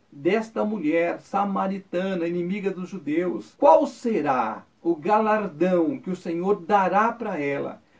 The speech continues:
Porque ela evangelizou, porque muitas pessoas foram convertidas e muitas pessoas creram no Senhor Salvador do mundo, o Senhor Jesus Cristo. Agora eu pergunto pra mim: o que é que eu tô fazendo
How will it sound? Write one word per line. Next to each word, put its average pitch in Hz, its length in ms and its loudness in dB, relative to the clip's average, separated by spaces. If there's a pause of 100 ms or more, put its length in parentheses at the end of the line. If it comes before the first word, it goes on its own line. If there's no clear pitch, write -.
Porque 143 240 -10
ela 131 100 -4
evangelizou, 120 960 0 (160)
porque 165 220 -2
muitas 240 480 2
pessoas 175 500 -2
foram 151 220 -4
convertidas 190 880 -4 (160)
e 180 80 -4
muitas 208 320 -2
pessoas 202 560 0 (220)
creram 269 480 4
no 233 140 0
Senhor 208 520 4
Salvador 196 680 0
do 196 120 -8
mundo, 175 540 0 (100)
o 220 120 -4
Senhor 165 400 -2
Jesus 139 260 -10
Cristo. - 480 -12 (480)
Agora 196 280 2
eu 240 40 2
pergunto 247 360 -2
pra 262 200 2
mim: 220 480 0 (160)
o 226 160 -2
que 240 220 4
é 277 100 8
que 277 160 -4
eu 220 120 0
tô 240 260 2
fazendo 190 960 -4